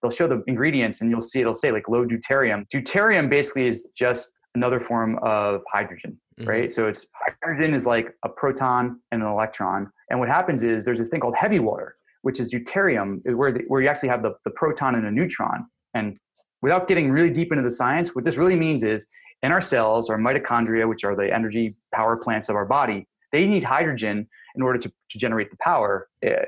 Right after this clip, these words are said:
Speaker 1: in, in our, in our bo-, in our cells and in our body. So if this heavy water, the hy-, if the hydrogen, that the mitochondria uses the <laughs> hydrogen from the water to, to do this. But if it's grabbing the heavy water with the, the extra neutron on it,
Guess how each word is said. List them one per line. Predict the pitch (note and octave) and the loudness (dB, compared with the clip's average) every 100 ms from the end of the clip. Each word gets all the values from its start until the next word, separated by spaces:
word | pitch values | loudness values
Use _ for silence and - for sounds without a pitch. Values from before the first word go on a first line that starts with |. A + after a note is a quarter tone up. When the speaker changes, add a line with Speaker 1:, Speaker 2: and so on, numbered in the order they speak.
| - | -2
Speaker 1:
in, | B2+ | 0
in | C3 | 2
our, | A#2+ | 2
in | A#2 A2 | 2 0
our | |
bo-, | A2+ - | 0 0
in | A#2+ | 0
our | G#2+ G2+ | 0 0
cells | - D#3+ A2+ | 0 2 2
and | G#2 | -2
in | |
our | G#2+ | -2
body. | G#2+ F#3+ B2 G#2 - - - _ | 0 2 0 -2 -10 -20 -20 _
So | - E3 C#3+ C#3 C#3 - _ | -4 2 4 2 0 -6 _
if | D3 C3+ | -2 0
this | D3 C3+ | 0 0
heavy | - G#3 E3 | 0 2 2
water, | D3 F3+ C#3+ B2 B2+ - _ | 4 4 4 2 0 -8 _
the | A#2 | -2
hy-, | - D#3+ | 0 0
if | C#3+ B2 | -2 -2
the | A#2+ | 0
hydrogen, | D#3+ G3+ D#3 B2+ A#2+ A#2+ C3 - _ _ _ | 0 0 0 0 2 0 -2 -12 _ _ _
that | A#2+ | -4
the | - - | -2 -4
mitochondria | D3 E3+ G3 F#3 F3 C#3+ | 0 0 2 2 2 2
uses | C#3 B2 | 0 -2
the | B2+ | 0
<laughs> | D3 | 2
hydrogen | D3+ D3+ D3+ | 2 0 0
from | A#2+ | 2
the | |
water | A#2 A2+ G#2+ G#2 | 4 4 2 0
to, | - - | -6 -10
to | A2 | -2
do | G3+ | 0
this. | - - - _ _ - | 0 -4 -12 _ _ -4
But | B2+ | -2
if | C3 | -2
it's | - | -2
grabbing | D3+ D3 D3+ | 0 0 2
the | B2+ | 0
heavy | - G3+ G#3 | 0 0 2
water | A#2 G#2+ G#2 G#2 - _ _ | 2 2 2 -2 -6 _ _
with | B2+ A#2+ | -4 -2
the, | A2+ - - | -2 -6 -4
the | C#3 | -2
extra | C3+ A#2+ | -2 -2
neutron | B2 F3 C3 G#2 | 0 0 -2 0
on | F#2+ | 0
it, | G2+ | -2